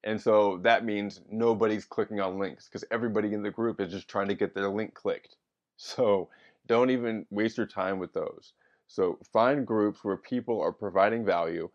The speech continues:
and that's their main focus, and where if somebody's posting links or spamming anything, the moderator is kicking them out. Um, 'cause that's what makes the group valuable. That's what will make people stay there. So those are the ones that you wanna find first and foremost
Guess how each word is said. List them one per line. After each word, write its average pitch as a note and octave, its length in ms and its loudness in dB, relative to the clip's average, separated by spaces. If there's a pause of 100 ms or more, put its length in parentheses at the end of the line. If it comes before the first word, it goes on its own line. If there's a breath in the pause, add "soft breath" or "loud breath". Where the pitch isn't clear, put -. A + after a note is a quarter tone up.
(260 soft breath)
and F2+ 160 -4
that's G2 160 2
their F#2+ 120 2
main G2 260 0
focus, F#2+ 540 -4 (300)
and F#2+ 200 -2
where G2+ 480 6
if A2 220 -2
somebody's G#2 500 0
posting A2 560 0
links A#2+ 260 -4
or F2+ 60 -10
spamming G#2 600 -2
anything, F2+ 480 -8
the F#2+ 60 -6
moderator F#2+ 600 0
is F2+ 120 -10
kicking G2+ 400 -8
them F2+ 160 0
out. A2+ 320 -2 (520)
Um, F#2 160 -2
'cause G2 140 -8
that's A#2+ 240 4
what - 120 -4
makes G#2 180 -8
the G2 80 -12
group G2+ 260 -6
valuable. F#2 560 0
That's F#2+ 220 0
what - 100 -12
will D2 80 -8
make F2+ 260 -6
people F2 300 -8
stay A2 380 -2
there. G#2+ 260 2 (160 soft breath)
So G2 160 -2
those E3+ 220 0
are D#3+ 40 -4
the B2+ 80 -2
ones A#2 220 0
that F#2 120 -4
you A2 120 -4
wanna G#2+ 220 -2
find G2 480 -4
first G2+ 280 -2
and F2 120 -12
foremost E2+ 680 -8